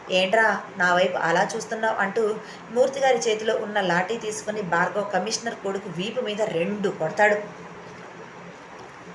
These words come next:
అప్పటికే భార్గవ్ అతన్ని చాలా దెబ్బలు కొట్టి ఉండటం, ట్రీట్మెంట్ కూడా లేక ఈగలు దోమలతోనే అల్లాడిపోతూ ఉన్న వాళ్ళు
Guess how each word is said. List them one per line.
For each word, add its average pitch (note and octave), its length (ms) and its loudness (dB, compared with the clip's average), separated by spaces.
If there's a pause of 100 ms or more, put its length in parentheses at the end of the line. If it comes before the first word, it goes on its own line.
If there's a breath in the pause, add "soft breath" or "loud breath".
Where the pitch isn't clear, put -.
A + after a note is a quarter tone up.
(480 loud breath)
అప్పటికే B3 440 4
భార్గవ్ G3 420 4
అతన్ని G#3 360 0 (120)
చాలా B3+ 200 4
దెబ్బలు F#3+ 360 2
కొట్టి F#3+ 280 -2
ఉండటం, F3+ 440 0
ట్రీట్మెంట్ B3 500 -2
కూడా A3+ 220 4
లేక F3 300 2
ఈగలు A3 500 4
దోమలతోనే G#3 680 2 (100)
అల్లాడిపోతూ G3+ 680 2
ఉన్న F#3+ 180 -2
వాళ్ళు F3 400 0